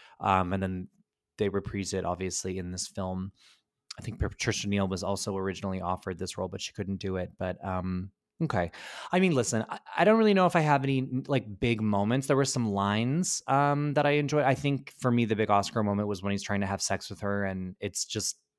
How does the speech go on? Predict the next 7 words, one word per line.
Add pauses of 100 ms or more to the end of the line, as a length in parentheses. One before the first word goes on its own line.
(180)
too
rough
and
aggressive
and
not (800)
the